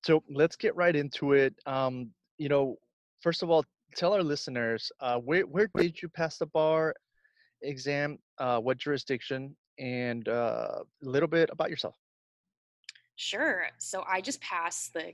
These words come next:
Speaker 2: California bar, which is extremely exciting. A little bit about myself. I am originally from Colombia. My family and I immigrated to the United States when I was a little girl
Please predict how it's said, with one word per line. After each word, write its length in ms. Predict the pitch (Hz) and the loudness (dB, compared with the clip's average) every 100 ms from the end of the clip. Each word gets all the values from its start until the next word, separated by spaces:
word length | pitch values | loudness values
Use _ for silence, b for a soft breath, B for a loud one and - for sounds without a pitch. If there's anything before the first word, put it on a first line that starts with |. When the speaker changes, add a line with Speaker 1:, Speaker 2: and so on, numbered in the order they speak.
| - | -10
Speaker 2:
California 640 | - 185 190 196 180 170 - | -4 -4 -4 -8 -6 -8 -8
bar, 480 | 156 143 147 160 233 233 | -10 -8 -8 -8 -10 -14
which 160 | - | -12
is 260 | 165 160 - - | -12 -14 -16 -10
extremely 500 | - - 196 190 190 | -8 -6 -6 -6 -6
exciting. 680 | - 165 156 156 151 202 - B B B B | -6 -8 -8 -8 -10 -14 -16 B B B B
A 60 | 214 | -6
little 180 | 220 240 | -2 2
bit 140 | 269 | 2
about 340 | 240 208 - 185 | 4 4 2 -2
myself. 680 | 170 - - 165 165 160 - - | -8 -8 -2 0 0 -2 -10 -2
I 380 | 185 185 185 185 - | 4 6 6 2 0
am 380 | 175 175 175 170 | -2 -2 -6 -8
originally 460 | 175 175 - 208 226 | -4 -4 -6 -8 -8
from 360 | - 196 175 170 | -4 -4 -4 -8
Colombia. 500 | 185 165 160 160 160 175 240 - _ 196 | -6 -6 -6 -10 -10 -10 -12 -16 _ -8
My 320 | 175 170 185 - | -4 -4 -4 -4
family 420 | 175 180 190 208 | -2 -2 -4 -8
and 140 | 196 175 | -8 -8
I 340 | 165 170 170 - | -8 -8 -10 -12
immigrated 440 | 175 - 175 180 | -10 -4 -2 -2
to 80 | - - | -6 -10
the 160 | 180 | -10
United 360 | 175 170 165 170 | -10 -10 -12 -12
States 680 | - - 160 160 160 - - | -14 -8 -6 -6 -8 -12 -14
when 320 | 165 160 160 170 170 | -8 -8 -8 -6 -4
I 60 | |
was 280 | 165 170 170 | -4 -6 -6
a 40 | |
little 300 | 185 190 202 - 190 - | -6 -6 -6 -8 -12 -6
girl 380 | 175 165 220 | -2 -2 -2